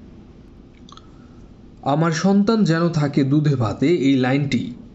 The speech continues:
একজনের কাব্যে পাওয়া যায়, আর তিনি হচ্ছেন ভারতচন্দ্র রায়গুণাকর।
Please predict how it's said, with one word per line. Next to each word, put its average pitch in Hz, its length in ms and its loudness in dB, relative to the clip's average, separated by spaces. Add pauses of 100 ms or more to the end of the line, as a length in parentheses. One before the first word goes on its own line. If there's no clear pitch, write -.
(160)
একজনের 135 460 0
কাব্যে 147 380 0
পাওয়া 131 340 -2
যায়, - 220 -6 (300)
আর 131 100 -4
তিনি 135 260 2
হচ্ছেন 123 360 0 (440)
ভারতচন্দ্র 127 640 0
রায়গুণাকর। 104 580 -4